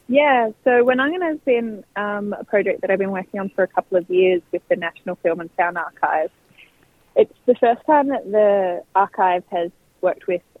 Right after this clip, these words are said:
an artist. They commissioned, um, me to respond to the, the archive, which was a really daunting task. You know, it's, it's a huge, huge thing. And, um, I got into it by thinking,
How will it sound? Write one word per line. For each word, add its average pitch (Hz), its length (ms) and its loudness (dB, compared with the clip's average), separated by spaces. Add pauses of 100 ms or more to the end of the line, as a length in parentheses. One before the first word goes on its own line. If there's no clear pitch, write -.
(140)
an 170 180 -6
artist. 180 380 -2 (180)
They 165 240 -2 (240)
commissioned, 185 720 -6 (220)
um, 165 440 -6 (300)
me 208 220 2
to 190 80 -2
respond 208 640 2
to 233 80 2
the, 196 320 4 (320)
the - 80 -6
archive, 262 460 0 (600)
which - 680 -2 (260)
was 247 300 4
a 285 80 4
really 349 440 2 (240)
daunting 233 460 0
task. 220 400 -4 (380)
You 180 80 -6
know, 160 160 -6
it's, 190 340 -6
it's - 240 -2
a 190 80 -4 (240)
huge, 214 500 -2
huge 175 300 -4 (160)
thing. 156 540 -6
And, 156 320 -6
um, 151 320 -10 (680)
I 170 120 4
got 170 140 2
into 165 280 -2
it - 180 0
by 160 140 4
thinking, 151 640 -8